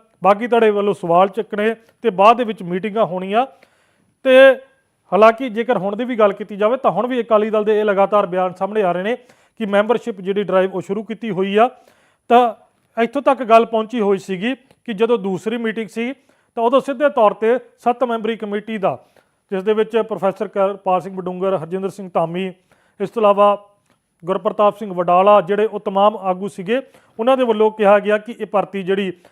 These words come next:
ਅਕਾਲੀ ਦਲ ਦੇ ਵੱਲੋਂ ਆਪਣੇ ਪੱਧਰ ਤੇ ਸ਼ੁਰੂ ਕੀਤੀ ਗਈ ਆ, ਉਹ ਉਸ ਨੂੰ ਖਤਮ ਕੀਤਾ ਜਾਵੇ, ਉਸ ਨੂੰ ਕੈਂਸਲ ਕੀਤਾ ਜਾਵੇ।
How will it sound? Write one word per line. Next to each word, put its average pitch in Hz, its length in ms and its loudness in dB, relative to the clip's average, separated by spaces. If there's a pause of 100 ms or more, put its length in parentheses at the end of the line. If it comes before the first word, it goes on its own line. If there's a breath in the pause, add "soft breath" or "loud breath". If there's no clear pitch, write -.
(200 soft breath)
ਅਕਾਲੀ 233 320 4
ਦਲ 226 160 2
ਦੇ 214 80 0
ਵੱਲੋਂ 214 220 0
ਆਪਣੇ 202 240 -2
ਪੱਧਰ 196 300 -6
ਤੇ 196 120 -8
ਸ਼ੁਰੂ 240 240 -8
ਕੀਤੀ 190 340 -12
ਗਈ 180 180 -4
ਆ, 208 160 4 (640)
ਉਹ 226 280 4
ਉਸ 214 140 -6
ਨੂੰ 247 220 -4 (480)
ਖਤਮ 240 320 0
ਕੀਤਾ 214 320 -2
ਜਾਵੇ, 214 260 4
ਉਸ 208 200 -2
ਨੂੰ 214 260 -8 (920)
ਕੈਂਸਲ 202 320 -2
ਕੀਤਾ 208 300 0
ਜਾਵੇ। 202 400 2